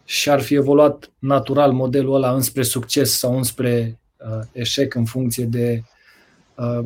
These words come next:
numărul de oameni pe care ar fi reușit să-l adune în jurul lui. Dar e un studiu de caz foarte interesant ăsta cu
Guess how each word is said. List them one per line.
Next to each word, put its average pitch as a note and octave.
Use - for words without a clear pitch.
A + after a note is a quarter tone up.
numărul B2+
de A#2
oameni B2+
pe A#2+
care A#2+
ar A2+
fi A2+
reușit A#2
să-l B2
adune A#2
în A#2+
jurul A2+
lui. G#2
Dar C#3+
e F#3+
un F#3
studiu F#3
de E3+
caz F3
foarte D3+
interesant A#2
ăsta A2
cu A#2